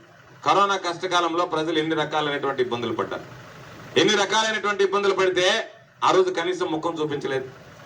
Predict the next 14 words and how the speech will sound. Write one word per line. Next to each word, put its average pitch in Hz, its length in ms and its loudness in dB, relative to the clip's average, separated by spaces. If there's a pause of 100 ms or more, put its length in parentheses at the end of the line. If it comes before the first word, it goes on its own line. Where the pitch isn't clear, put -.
(120)
ప్రజల 175 340 6
దగ్గరికి 180 340 2
రాలేదు. 180 260 2 (440)
ప్రజల 180 240 2
దగ్గరికి 208 340 0
వస్తే 196 180 0 (100)
కరోనా 208 340 6
వస్తుందని 196 380 0
చెప్పి 190 220 4
భయపడ్డాడు. 175 440 2 (640)
కానీ 226 260 4
అల్లిపురం 226 380 2
ఇంట్లో 220 200 -2
ఉంటే 220 220 2